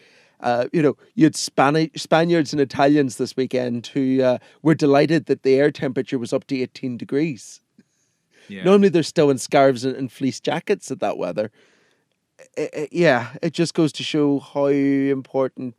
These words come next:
Speaker 1: temperature has been this year.
Speaker 2: Yes,
Speaker 1: Both
Speaker 2: the
Speaker 1: the highs and the lows.
Speaker 2: the, uh, uh, uh, air temperature for the race, this second Aragon race, was twenty degrees, ground temperature twenty-seven,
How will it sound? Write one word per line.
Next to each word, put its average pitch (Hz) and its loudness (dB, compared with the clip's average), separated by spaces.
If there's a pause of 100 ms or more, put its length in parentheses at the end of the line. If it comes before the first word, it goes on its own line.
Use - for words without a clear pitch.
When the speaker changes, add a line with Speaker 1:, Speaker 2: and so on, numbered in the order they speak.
(120)
Speaker 1:
temperature - -10
has 113 -10
been 113 -10
this - -12
year. - -12 (640)
Speaker 2:
Yes, 107 -14
Speaker 1:
Both 131 0
Speaker 2:
the 120 -6
Speaker 1:
the 117 -2
highs 123 -2
and 120 -6
the 117 -2
lows. 113 -4 (220)
Speaker 2:
the, 120 -8
uh, 117 -6
uh, 110 -12 (140)
uh, 98 -14
air 147 2
temperature 120 -8
for 117 -8
the 104 -8
race, 107 -8
this 110 -12
second 120 -8
Aragon 101 -12
race, 95 -14
was 104 -14
twenty 117 -8
degrees, 98 -14
ground 117 -8
temperature 107 -14
twenty-seven, 104 -12